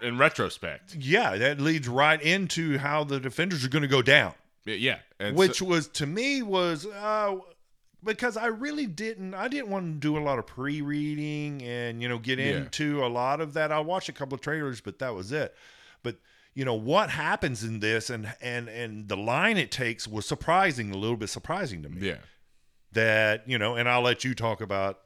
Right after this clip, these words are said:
Speaker 2: you know, Danny, but yeah, he had a great first season.
Speaker 1: Exactly. That led directly into the Defenders. We leave him off fighting the Hand. Now that Kunlun's destroyed,
Speaker 2: Yeah.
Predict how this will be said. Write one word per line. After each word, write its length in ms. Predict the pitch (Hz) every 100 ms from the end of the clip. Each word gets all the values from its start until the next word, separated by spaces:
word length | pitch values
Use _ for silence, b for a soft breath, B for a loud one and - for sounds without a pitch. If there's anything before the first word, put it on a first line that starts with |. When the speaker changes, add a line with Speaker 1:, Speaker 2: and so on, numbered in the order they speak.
| -
Speaker 2:
you 140 | 101
know, 240 | 95 98 110
Danny, 580 | 107 92 143 135 117
but 260 | 101 113 -
yeah, 280 | 147 113 87 -
he 200 | 175 220
had 180 | 208 165
a 40 |
great 280 | 127 143 143
first 300 | - 131 -
season. 320 | 107 82 - - _ - 120
Speaker 1:
Exactly. 520 | 135 139 175 143 85 85
That 220 | 98 87
led 640 | 104 101 98 90 80 82
directly 420 | 95 90 92 101 98
into 180 | 92
the 120 | 90 82
Defenders. 440 | 82 95 92 92
We 80 | 87
leave 200 | 80 92
him 140 | 92 85
off 440 | 90 87 - - b b b b b _ _ _ _ _
fighting 420 | - 90 87 98
the 80 | 98
Hand. 400 | 110 123 82 82 -
Now 260 | 90 92 90
that 120 | 85
Kunlun's 580 | 117 101 98 101 98 82
destroyed, 760 | 87 - 104 110 95 87 90 95
Speaker 2:
Yeah. 600 | 110 139 123 85 78